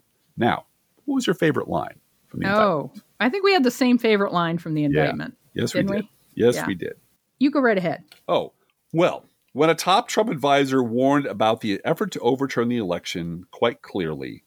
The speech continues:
Speaker 1: quote, "I'll obviously hustle to help out on all fronts, but it's tough to own any of this when it's all just con-, conspiracy shit beamed down from the mothership."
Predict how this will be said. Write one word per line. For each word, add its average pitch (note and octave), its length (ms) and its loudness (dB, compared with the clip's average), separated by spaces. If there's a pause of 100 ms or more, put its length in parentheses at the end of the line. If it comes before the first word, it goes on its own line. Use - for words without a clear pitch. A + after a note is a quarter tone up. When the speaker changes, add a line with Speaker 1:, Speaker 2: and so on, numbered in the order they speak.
(140)
Speaker 1:
quote, G#2+ 360 -2 (580)
"I'll E3 260 2
obviously G#3+ 540 2
hustle F3 420 -2
to C3 100 -2
help E3 280 0
out D3+ 180 2
on C3 100 0
all A#2+ 220 2
fronts, B2+ 400 -2
but C3 340 0
it's E3+ 220 -2
tough - 440 0 (320)
to - 140 -4
own E3 400 4 (100)
any G#3+ 220 2
of C3+ 160 2
this A#2 340 0
when C#3+ 120 2
it's C3+ 160 -4
all A3 320 4
just F#3 320 0
con-, D3+ 200 -2 (280)
conspiracy F#3 800 0
shit - 440 0 (460)
beamed G#3+ 440 2
down G3+ 380 2
from F#3+ 180 -2
the G3+ 80 0
mothership." F#3+ 640 2